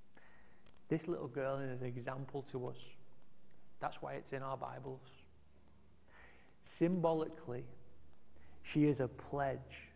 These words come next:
of what Christ will do for those who put their faith in him. He will call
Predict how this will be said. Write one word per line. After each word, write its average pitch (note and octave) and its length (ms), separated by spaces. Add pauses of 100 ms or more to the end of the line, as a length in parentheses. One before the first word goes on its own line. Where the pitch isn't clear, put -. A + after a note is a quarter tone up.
(100)
of B2+ 120
what - 200
Christ D3 520
will C#3 160
do C3 240 (480)
for C#3 100
those C3 340
who C3 80
put C3+ 220
their C3 140 (100)
faith C3+ 280
in B2 80
him. B2 200 (3000)
He F#3 180
will F3+ 180
call E3 680